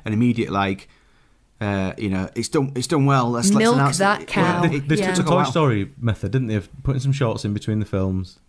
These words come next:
Speaker 2: Mm.
Speaker 3: Like, uh, they went, "Oh, people like this, so let's test the water a bit and see
Speaker 1: Mm.
Speaker 3: what, see what these bits are like. Oh, yeah, that's working. Okay, well, we will do another film then."
Speaker 1: Yeah.
Speaker 2: Mm.
Speaker 3: Hmm.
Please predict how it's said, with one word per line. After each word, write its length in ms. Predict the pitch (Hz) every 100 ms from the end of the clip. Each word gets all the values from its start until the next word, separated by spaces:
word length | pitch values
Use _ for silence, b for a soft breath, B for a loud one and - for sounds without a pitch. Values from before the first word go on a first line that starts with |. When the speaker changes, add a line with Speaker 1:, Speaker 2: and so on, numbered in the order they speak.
| 208
Speaker 2:
Mm. 180 | 220 214
Speaker 3:
Like, 200 | 202 107
uh, 60 | 98
they 80 | 104
went, 180 | 104
"Oh, 240 | 127 147 151
people 300 | 151 175 175
like 240 | 170 139
this, 180 | 90 110
so 160 | - 120
let's 240 | 117 -
test 160 | 147 151
the 60 |
water 220 | 151 92
a 20 | 82
bit 140 | 113
and 100 | 127
see 160 | 104 113
Speaker 1:
Mm. 60 |
Speaker 3:
what, 180 | 113 - -
see 160 | - 113
what 100 | 107
these 140 | 107
bits 180 | 92 67
are 60 | 80
like. 200 | 127 139
Oh, 80 |
yeah, 160 | 147 110
that's 200 | 117 -
working. 320 | 92 90 110
Okay, 220 | 120 - 87
well, 140 | 98
we 80 | 107
will 140 | 123
do 140 | 120 107
another 180 | 90 87
film 260 | 85 82 -
then." 100 | 95 b b b
Speaker 1:
Yeah. 240 | 95 92 80 -
Speaker 2:
Mm. 420 | 180 175 175 170 170 _ - _
Speaker 3:
Hmm. 420 | 127 131 139 90